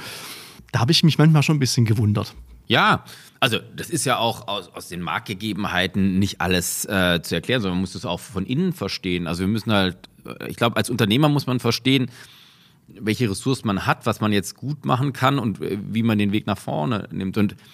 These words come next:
Speaker 2: wir wollten zu dem Zeitpunkt, m, wirklich technologieführend bei Wärmepumpen werden und an uns den Anspruch gesetzt, dass wir Marktführer werden wollen. So, und als Konsequenz daraus braucht man sehr viele Ressourcen dann für das Thema Wärmepumpen.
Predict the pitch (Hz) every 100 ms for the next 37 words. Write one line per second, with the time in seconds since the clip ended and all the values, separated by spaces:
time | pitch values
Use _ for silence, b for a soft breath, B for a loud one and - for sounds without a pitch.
0 | B B B B 110 117 92 90 101 -
1 | 139 120 92 87 120 - 98 87 95 117
2 | 120 127 - - 87 - B B B 147
3 | 120 120 120 151 - - 101 - 104 92
4 | - 123 - 131 123 117 98 87 87 117
5 | 117 135 123 113 113 127 139 - 107 98
6 | - 95 98 85 95 73 95 - - 107
7 | - 101 110 - 95 87 82 76 - -
8 | 117 110 110 110 113 120 131 B B B
9 | B B - 147 - - 120 101 - 98
10 | - - 104 87 87 - 226 - - 90
11 | 78 78 - - 87 90 - 87 80 76
12 | 101 143 - - 147 143 104 104 - 95
13 | 95 - 113 104 104 - 117 - 113 110
14 | 165 165 - - 87